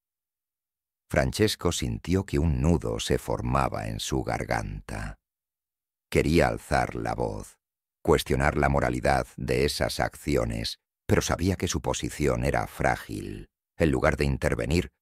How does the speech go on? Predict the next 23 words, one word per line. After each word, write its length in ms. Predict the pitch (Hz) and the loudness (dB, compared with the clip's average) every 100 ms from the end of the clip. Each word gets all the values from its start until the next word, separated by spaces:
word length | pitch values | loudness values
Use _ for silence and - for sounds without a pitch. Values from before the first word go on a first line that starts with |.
| _ | _
observó 580 | - 76 - 67 73 78 | 0 2 0 0 4 2
cómo 220 | - 80 71 | 4 2 2
las 160 | 60 | 0
palabras 440 | - 58 67 67 - | -2 0 2 2 0
se 120 | - | 0
convertían 680 | 73 65 58 - 76 69 65 | 2 2 -2 -4 0 2 2
en 120 | 64 | 0
decisiones 840 | - 65 58 76 67 57 57 - | -2 -4 -2 2 2 0 -4 -2
y 100 | 76 | 0
las 280 | 65 62 - | 0 -2 -2
decisiones 1000 | 67 58 58 - 82 67 50 55 55 - _ _ - | -4 -2 -6 -2 0 0 0 -6 -8 -10 _ _ 0
en 160 | 76 | 4
órdenes 400 | 80 73 71 73 | 4 4 2 0
que 120 | - | 0
se 140 | 78 82 | 0 2
enviarían 600 | 71 65 60 80 78 71 | 2 0 0 4 4 2
a 100 | 62 | 0
toda 380 | - 76 60 58 | 2 2 2 -2
Europa. 680 | 58 73 60 57 53 52 _ _ _ - | 0 0 0 -4 -6 -8 _ _ _ 2
Mientras 380 | 92 - 67 | 2 4 0
tanto, 540 | - 107 90 65 53 50 _ _ _ | 2 2 2 -2 -6 -8 _ _ _
en 200 | 85 69 | 2 2
Alemania, 720 | 60 55 78 92 78 78 76 | 0 0 2 4 4 2 -2